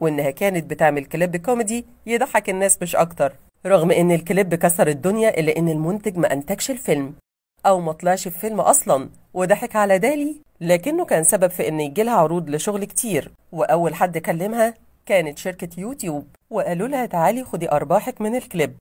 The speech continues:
وبعدها عملت برنامج اسمه المحلاوي شو، وصورت كام فيديو كليب مع منتجين تانيين، منهم كليب نزل في ألفين وتمنتاشر اسمه "أنا جاي يشكيلك يما"، وفي ألفين وتسعتاشر عملت كليب اسمه "بنت مؤدبة"،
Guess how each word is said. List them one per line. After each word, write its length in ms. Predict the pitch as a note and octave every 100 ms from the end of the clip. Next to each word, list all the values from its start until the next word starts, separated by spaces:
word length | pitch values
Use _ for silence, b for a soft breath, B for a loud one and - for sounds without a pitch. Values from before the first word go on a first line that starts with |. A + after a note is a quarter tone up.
| _
وبعدها 560 | F#3+ F#3 E3+ E3 G3+ A3+
عملت 340 | A3 A3+ A#3
برنامج 560 | F3+ G3+ G#3 B3+ C4+ F#3
اسمه 240 | E3+ F3+
المحلاوي 580 | E3 D#3+ E3+ D3+ E3+ A3+
شو، 320 | - E3 D3+ D#3 _ _ _ _ _ _ -
وصورت 600 | G3+ G3 E3+ E3+ F#3 F3+
كام 220 | F#3 D#3+
فيديو 260 | E3+ E3+
كليب 360 | E3+ G3+ A#3+ -
مع 200 | E3+ D#3+
منتجين 540 | D3+ D#3 D3+ C#3+ D#3+ D3+
تانيين، 440 | D#3 D3+ G#3+ G3+
منهم 280 | D#3+ D#3 D#3
كليب 340 | D3+ D#3+ D#3+
نزل 300 | D#3+ F3 F#3
في 160 | F3 F#3
ألفين 260 | F#3+ C#4 A#3+
وتمنتاشر 840 | D#3 D3 C#3+ C#3+ C#3+ C#3 C#3 - _ -
اسمه 240 | G#3 G#3
"أنا 120 | G3
جاي 200 | F3+ G3
يشكيلك 480 | G3 - C#4 C4 -
يما"، 360 | E3+ D#3+ C#3 D#3+ - _ _
وفي 160 | E3+ E3+
ألفين 260 | C#3+ C#3+ E3+
وتسعتاشر 720 | D3+ D3+ D#3+ C#3+ - B3 A#3
عملت 360 | F3 D3+ D3 D3
كليب 300 | E3 F3 E3+
اسمه 340 | D3 E3 E3+
"بنت 260 | D#3+ D#3+ E3
مؤدبة"، 560 | D3+ C#3+ C#3+ F#3 C3+